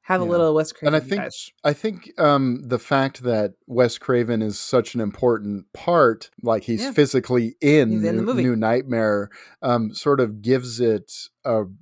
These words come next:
Speaker 2: good reason to talk about him just as a human and as
Speaker 1: Yeah.
Speaker 2: a director.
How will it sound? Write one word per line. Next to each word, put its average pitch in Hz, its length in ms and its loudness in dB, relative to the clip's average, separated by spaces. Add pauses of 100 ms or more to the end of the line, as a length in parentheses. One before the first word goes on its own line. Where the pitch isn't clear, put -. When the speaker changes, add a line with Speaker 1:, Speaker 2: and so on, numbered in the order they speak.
(100)
Speaker 2:
good 131 240 0
reason 113 500 2
to 95 100 -4
talk 107 380 0
about 101 260 0
him 98 280 0
just 101 260 -2
as 92 160 -4
a 92 60 -4
human 98 520 0
and 90 180 -4
as 85 120 -8
Speaker 1:
Yeah. 92 60 -6
Speaker 2:
a - 20 -6
director. 87 640 -6